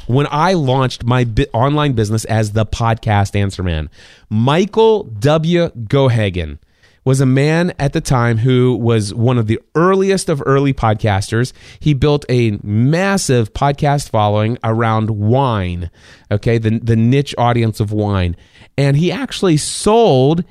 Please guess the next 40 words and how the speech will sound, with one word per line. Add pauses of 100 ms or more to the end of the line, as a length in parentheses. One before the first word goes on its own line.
(120)
his
podcast.
He's
one
of
the
very
first
people (300)
who
actually
sold
a
podcast (260)
to
somebody. (340)
And
not
too
long
after
that,
Michael
W.
Ko-,
Gohagan (240)
put
out
a
blog
post, (220)
and (100)
in
the
title
of
the
blog
post
was